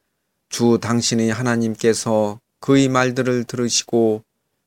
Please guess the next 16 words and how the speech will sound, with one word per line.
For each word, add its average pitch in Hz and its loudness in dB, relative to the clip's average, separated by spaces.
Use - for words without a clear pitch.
주 123 0
당신의 120 -2
하나님께서 113 0
들으신 135 2
그 135 0
말들을 123 0
꾸짖으실 139 -4
터이니, 98 -8
그러므로 113 2
남아있는 120 0
남은 127 0
자들을 123 -4
위하여 113 0
당신의 113 -6
기도를 101 -6
올리소서 95 -8